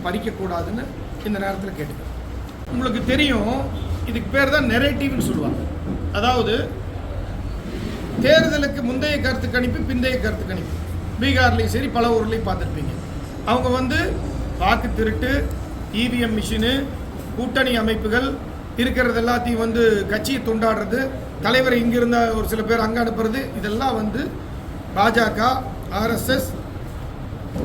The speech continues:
நம்மளுடைய அமித்ஷா, இவங்களுடைய நெரேட்டிவ். இப்ப அவங்க என்ன நெரேட்டிவ் செட் பண்ணியிருக்காங்கன்னா,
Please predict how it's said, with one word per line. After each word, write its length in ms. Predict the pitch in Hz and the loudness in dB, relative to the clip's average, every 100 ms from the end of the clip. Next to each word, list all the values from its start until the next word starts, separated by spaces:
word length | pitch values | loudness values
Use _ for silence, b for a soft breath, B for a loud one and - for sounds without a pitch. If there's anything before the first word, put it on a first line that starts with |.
| - - | -4 -2
நம்மளுடைய 340 | 208 214 196 208 | 0 2 6 8
அமித்ஷா, 500 | 233 226 - 247 196 - - - - | 8 6 4 4 4 0 -4 -4 0
இவங்களுடைய 400 | 226 226 208 190 | 2 4 4 2
நெரேட்டிவ். 480 | 185 226 226 - - - - - - - | 4 6 4 2 -2 -2 -4 -4 -2 0
இப்ப 200 | - 262 | 2 4
அவங்க 180 | 247 226 | 4 4
என்ன 220 | 262 330 | 2 2
நெரேட்டிவ் 380 | 269 247 233 233 | 4 4 2 0
செட் 240 | 214 - | -2 -2
பண்ணியிருக்காங்கன்னா, 600 | 196 190 185 170 156 190 | -2 -2 -2 -2 0 0